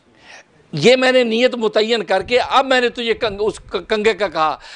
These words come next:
लेकिन जब तूने झट से सवाल कर लिया, "शीशा भी लाऊं?"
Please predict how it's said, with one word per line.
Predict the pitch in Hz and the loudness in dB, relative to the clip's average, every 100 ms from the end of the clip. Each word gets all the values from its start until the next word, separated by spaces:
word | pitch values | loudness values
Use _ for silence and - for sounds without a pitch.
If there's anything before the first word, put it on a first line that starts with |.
| - | -2
लेकिन | 208 220 240 | 0 2 2
जब | 254 196 | 0 0
तूने | 247 247 | -2 0
झट | 170 190 | 2 -2
से | 196 254 | 0 0
सवाल | 214 220 226 | 2 2 2
कर | 247 | -2
लिया, | 240 226 | 0 -2
"शीशा | - 202 269 | -2 0 0
भी | 269 | 0
लाऊं?" | 240 185 | -2 -2